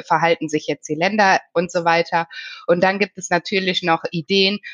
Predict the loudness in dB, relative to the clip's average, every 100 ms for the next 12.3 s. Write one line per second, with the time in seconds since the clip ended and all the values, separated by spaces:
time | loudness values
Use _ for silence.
0 | -4 2 2 2 0 0 0 -2 -2 2
1 | 2 0 -2 0 2 -2 -2 -6 -2 0
2 | 0 -2 0 -2 0 0 0 2 0 0
3 | -2 -4 -4 -4 0 0 0 -4 -2 -2
4 | 0 0 0 0 0 2 0 0 -6 0
5 | 0 0 0 0 0 0 0 2 0 -2
6 | 2 2 2 -2 -4 -14 -16 -12 -4 0
7 | 0 0 -2 -4 0 0 0 -2 0 4
8 | 2 2 0 2 2 2 -2 -8 -4 -6
9 | -4 -2 0 2 2 0 0 -2 -2 0
10 | 2 0 -2 -4 -4 -2 -6 -2 -2 2
11 | -2 0 -4 -2 -2 0 0 -2 0 0
12 | 4 2